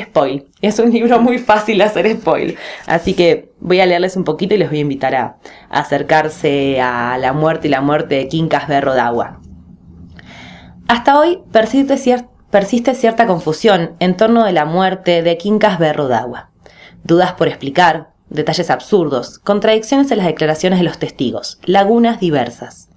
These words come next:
No hay claridad sobre la hora, lugar y últimas palabras. La familia, apoyada por vecinos y conocidos, se mantiene intransigentemente en la versión de la tranquilidad de la muerte matinal, sin testigos, sin boato y sin palabras.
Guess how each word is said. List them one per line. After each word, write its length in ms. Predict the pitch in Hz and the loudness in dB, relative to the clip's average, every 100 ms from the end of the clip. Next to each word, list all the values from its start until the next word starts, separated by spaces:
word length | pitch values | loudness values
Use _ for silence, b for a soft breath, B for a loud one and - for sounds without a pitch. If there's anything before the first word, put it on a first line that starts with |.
| B B B B | B B B B
No 120 | - | 0
hay 100 | 196 | 0
claridad 360 | 196 190 185 185 | 2 2 2 0
sobre 220 | 185 165 | 0 0
la 180 | 143 143 | 2 2
hora, 380 | 190 180 151 147 | 0 0 0 -2
lugar 480 | 139 131 170 151 - | -2 2 2 2 -2
y 140 | 185 190 | 0 2
últimas 360 | 202 196 180 | 2 0 -2
palabras. 560 | - 127 101 - - - _ _ B B - | -4 -4 -4 -6 -14 -20 _ _ B B -8
La 80 | 127 | -4
familia, 640 | 139 175 196 156 143 147 - | 0 0 2 0 -2 -4 -6
apoyada 440 | 151 139 180 185 | -4 -2 2 2
por 120 | 175 | 2
vecinos 420 | 143 139 185 202 185 | 0 -2 -2 -2 -2
y 40 | |
conocidos, 680 | 156 139 139 214 143 139 - | -2 -2 0 0 0 -2 -8
se 140 | - | -2
mantiene 340 | 220 220 247 269 | 0 2 2 2
intransigentemente 1200 | 254 214 190 190 185 269 269 208 220 240 262 - | 2 0 0 -2 0 0 2 2 2 2 0 0
en 120 | 208 | 0
la 100 | 196 | 2
versión 560 | 196 196 - 277 320 202 | 2 0 0 0 0 0
de 80 | |
la 160 | 185 170 | 0 2
tranquilidad 680 | 175 170 175 180 220 269 269 B B _ | 0 0 0 2 2 2 -4 B B _
de 80 | 180 | -2
la 120 | 165 | 2
muerte 320 | 175 202 202 | 0 0 0
matinal, 480 | 185 170 143 117 120 | -2 0 -2 -4 -8
sin 320 | - - 202 | -10 -4 0
testigos, 600 | 196 190 - 143 120 120 | 0 -4 -4 -4 -2 -8
sin 260 | - 170 170 | -6 -2 0
boato 400 | 160 143 123 127 | 2 2 0 -6
y 60 | 127 | -10
sin 240 | - 160 | -6 -2
palabras. 640 | 160 135 113 127 - - | -2 -2 -4 -8 -14 -16